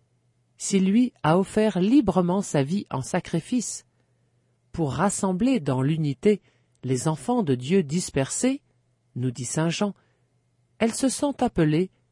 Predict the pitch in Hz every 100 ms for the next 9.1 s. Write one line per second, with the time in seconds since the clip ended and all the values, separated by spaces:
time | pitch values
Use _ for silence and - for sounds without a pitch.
0 | _ - 170 190 240 240 202 143 135 120
1 | 131 - _ _ _ _ _ - 143 123
2 | 170 240 156 127 135 147 _ _ _ 147
3 | 175 196 - 240 214 196 185 151 120 -
4 | 113 104 _ _ _ _ _ _ _ _
5 | _ _ _ _ _ _ _ _ - 127
6 | 143 - 165 165 240 247 - 135 131 -
7 | 139 131 131 208 - - _ _ _ -
8 | 165 185 214 233 196 196 262 262 - 139